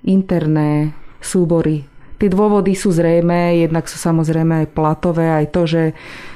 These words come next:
uviazať sa vlastne na jedno miesto pre niekoho, kto je perspektívny spevák, asi nie je tým najlepším riešením, ale paradoxne opera teraz zachraňuje tých interne zamestnaných umelcov vlastne, lebo tých, čo boli v tom externom prostredí,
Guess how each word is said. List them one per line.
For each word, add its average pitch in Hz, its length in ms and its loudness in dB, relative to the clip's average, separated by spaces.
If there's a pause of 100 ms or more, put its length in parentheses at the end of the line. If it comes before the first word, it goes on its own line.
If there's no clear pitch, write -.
(120)
uviazať 170 460 2
sa 175 100 0
vlastne 170 460 0
na 165 180 2
jedno 170 160 2
miesto 160 800 0 (480)
pre 175 160 0
niekoho, 170 320 0
kto 165 220 0
je - 60 -6
perspektívny 170 600 -2
spevák, 160 480 -2
asi 160 320 -4
nie 160 240 2
je 156 240 0 (720)
tým 165 160 2
najlepším 170 480 2
riešením, 180 640 2
ale 190 240 0 (320)
paradoxne 208 720 0
opera 226 400 2
teraz 180 480 -2 (560)
zachraňuje 202 680 0
tých 180 260 -2
interne 190 400 2
zamestnaných 180 720 0
umelcov 175 560 -2
vlastne, 156 480 -4
lebo 160 240 -4
tých, 170 320 -6
čo - 160 -6
boli 165 300 -4
v - 80 -20
tom 156 180 -2
externom 160 460 -4
prostredí, 165 680 -4